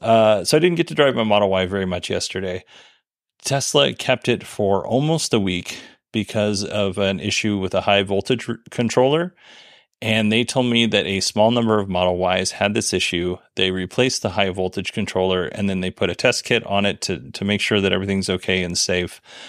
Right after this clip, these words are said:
So they kept it for a couple extra, extra days. The car seems to be working fine now, no issues.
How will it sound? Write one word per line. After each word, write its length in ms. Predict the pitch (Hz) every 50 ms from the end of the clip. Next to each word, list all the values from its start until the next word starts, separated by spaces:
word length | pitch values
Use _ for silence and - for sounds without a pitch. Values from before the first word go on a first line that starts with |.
| - - - - _
So 140 | - - 107
they 120 | 95 101
kept 200 | 92 - 120 110
it 120 | 117 - -
for 120 | - 104
a 60 | 98
couple 280 | - 95 92 - 98 95
extra, 340 | 92 90 - - - 90 98 98 _ -
extra 360 | - 107 104 - - - 98
days. 360 | 90 95 92 90 92 85 -
The 200 | - - 101 104
car 200 | - - 123 123
seems 240 | - - 139 117 107
to 60 | 113
be 100 | 98 92
working 400 | 90 - 85 92 - - 104 95
fine 340 | 90 - - 95 95 92 92
now, 340 | 92 92 98 98 98 95 95 -
no 220 | 101 95 92 92
issues. 560 | 95 92 - - 95 98 98 101 - - -